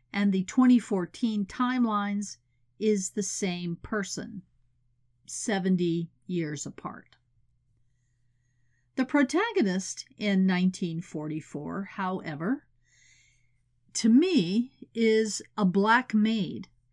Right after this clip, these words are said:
who works for the antagonist's father and who is working hard to save enough money to go to nursing school.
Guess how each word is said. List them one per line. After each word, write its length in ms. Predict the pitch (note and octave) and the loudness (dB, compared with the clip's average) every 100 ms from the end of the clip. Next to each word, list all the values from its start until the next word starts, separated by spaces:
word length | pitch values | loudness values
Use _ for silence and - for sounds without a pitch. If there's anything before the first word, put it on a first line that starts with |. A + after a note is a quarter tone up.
| - | -12
who 160 | G#3 G3 | -2 -2
works 400 | F3+ G3+ A3 - | 0 -2 -4 -8
for 180 | - G3+ | -4 -2
the 220 | G3 G3 | 0 -2
antagonist's 880 | G3+ F#3+ F#3 F#3 F#3 F3 F3 E3 - | -2 -2 -2 -4 -4 -4 -6 -10 -10
father 560 | - A#3+ A3 D#3+ D3+ F#3 _ _ _ _ _ | -4 -2 0 -2 -6 -10 _ _ _ _ _
and 220 | - F#3+ | -2 -2
who 400 | F3+ G#3+ G#3 G3+ | -2 -2 -4 -4
is 420 | - G3 F#3+ F3+ F3+ - | -4 -4 -2 -4 -8 -6
working 520 | F#3 G#3+ B3 - G#3 | -2 0 -2 -2 -2
hard 520 | F#3+ F#3+ G#3+ G3 F#3 F3+ | -2 -2 -2 0 -2 -2
to 140 | F3+ | -6
save 320 | - - G3+ | -4 -2 -2
enough 320 | F#3+ F#3 F3+ | 0 -2 -2
money 300 | F#3+ F3+ F3+ | -2 0 -2
to 100 | F3+ | -2
go 220 | F3+ E3+ E3 | -4 -4 -4
to 100 | E3+ | -2
nursing 580 | E3 E3 F3 - D3 | -2 -4 -6 -6 -8
school. 520 | C#3+ - - - A#3 | -8 -12 -12 -12 -14